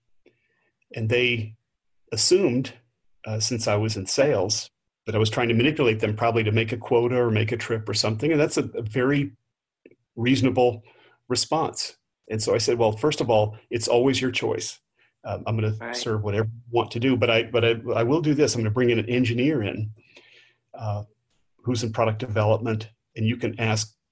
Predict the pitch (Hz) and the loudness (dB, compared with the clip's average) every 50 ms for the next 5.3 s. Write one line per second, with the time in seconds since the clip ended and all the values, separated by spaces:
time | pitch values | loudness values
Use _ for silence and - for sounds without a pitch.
0 | _ _ _ - - - 131 131 135 131 117 113 110 107 - - - 110 110 110 | _ _ _ -10 -4 -2 0 0 0 0 0 0 -2 -2 -4 -4 -4 -4 -2 -4
1 | - 120 113 107 107 107 107 110 110 110 110 110 107 104 107 107 - 104 104 107 | -4 -4 -4 -4 -2 -2 0 0 0 0 0 0 0 0 -2 -4 -6 -8 -8 -8
2 | 104 - - 104 107 101 - - - - - 175 156 _ _ _ _ _ - - | -10 -10 -10 -10 -10 -10 -12 -12 -14 -16 -16 -18 -20 _ _ _ _ _ -20 -20
3 | _ _ _ _ _ _ _ _ _ _ - - 107 - 123 117 113 113 110 - | _ _ _ _ _ _ _ _ _ _ -12 -10 -6 -2 0 0 0 0 -2 -2
4 | 113 107 135 143 - 98 101 104 107 117 113 110 110 107 113 107 107 110 113 117 | -2 -2 -2 -2 -2 -2 -4 -4 -2 -2 -2 -2 -2 -2 -2 0 0 0 0 0
5 | 120 123 123 123 117 107 | 0 -2 -2 -4 -6 -8